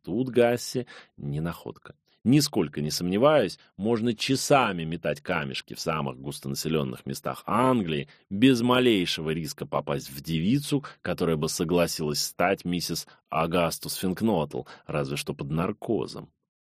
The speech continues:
Я изложил Анжеле эти свои соображения, и она вынуждена была признать их справедливость.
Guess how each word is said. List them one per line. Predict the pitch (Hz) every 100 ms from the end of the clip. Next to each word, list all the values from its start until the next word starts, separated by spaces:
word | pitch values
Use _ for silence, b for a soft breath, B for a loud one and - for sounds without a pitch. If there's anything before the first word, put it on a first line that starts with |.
| _
Я | 67 80
изложил | 82 76 73 -
Анжеле | 87 101 95 80 78
эти | 73
свои | - 71
соображения, | 71 67 65 69 78 98 120 123 120
и | 85
она | 73 73 85
вынуждена | 76 80 90 101 101 107 104
была | 87 78
признать | - 65 64 65 87 104 -
их | 76 87
справедливость. | - - 78 82 92 95 67 62 58 - -